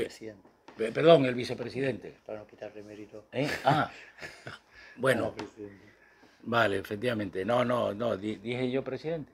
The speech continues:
Speaker 1: Sí.
Speaker 2: El vicepresidente <laughs> de, eh, acadur. Eh, y, y quería, en primer lugar, pues, eh, darles la bienvenida a esta rueda de prensa.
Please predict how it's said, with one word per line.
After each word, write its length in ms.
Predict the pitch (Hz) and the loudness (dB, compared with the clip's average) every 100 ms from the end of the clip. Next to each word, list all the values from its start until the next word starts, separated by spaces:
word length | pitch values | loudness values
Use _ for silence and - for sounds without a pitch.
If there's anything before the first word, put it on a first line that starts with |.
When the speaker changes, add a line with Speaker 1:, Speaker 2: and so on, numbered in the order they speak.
| - | -14
Speaker 1:
Sí. 120 | - - - - - - - - 131 - - | -10 -8 -8 -10 -12 -12 -18 -18 -18 -18 -10
Speaker 2:
El 120 | 113 | -2
vicepresidente 680 | 120 113 120 117 113 131 127 - - - 107 - - | 0 0 0 0 0 0 -2 -14 -18 -16 -14 -14 -14
<laughs> 640 | - - - - - - | -10 -10 -8 -10 -16 -14
de, 540 | 92 117 113 113 110 104 | -4 -2 0 0 -2 -4
eh, 420 | 120 104 104 98 | -4 -6 -6 -4
acadur. 560 | 101 107 113 131 135 - - - - - - - - | -4 -4 2 6 6 4 -12 -20 -20 -18 -18 -8 4
Eh, 540 | 131 131 131 127 123 120 117 117 113 107 _ | 6 6 6 6 4 4 2 2 0 -4 _
y, 680 | 131 127 123 120 117 117 127 | -2 2 4 2 2 0 -2
y 40 | |
quería, 400 | 113 139 147 165 | 0 2 8 8
en 100 | 165 | 6
primer 240 | 151 147 151 | 2 0 2
lugar, 380 | 147 143 151 - | 4 6 4 4
pues, 200 | 143 113 | 0 0
eh, 560 | 113 113 113 107 117 | 0 2 4 2 0
darles 300 | 117 131 135 | 0 2 2
la 100 | 135 | 2
bienvenida 600 | 131 127 123 135 127 123 | 2 2 2 2 2 2
a 20 | |
esta 560 | 117 - 127 123 120 117 | -2 -2 -2 0 0 0
rueda 300 | 113 127 120 | 0 2 2
de 80 | 117 | 2
prensa. 520 | 131 143 131 131 139 | 0 0 2 0 0